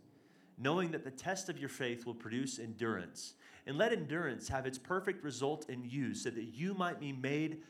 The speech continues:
perfect, lacking in nothing." Like I said, I've had pain I didn't deserve. I've never had pain I didn't need.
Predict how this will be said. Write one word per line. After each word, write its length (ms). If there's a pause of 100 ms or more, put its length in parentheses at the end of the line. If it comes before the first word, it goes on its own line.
(160)
perfect, 560
lacking 640
in 360 (120)
nothing." 380 (760)
Like 140
I 60
said, 480
I've 80
had 180
pain 200
I 60
didn't 220
deserve. 560
I've 240
never 180
had 200
pain 200
I 80
didn't 320
need. 300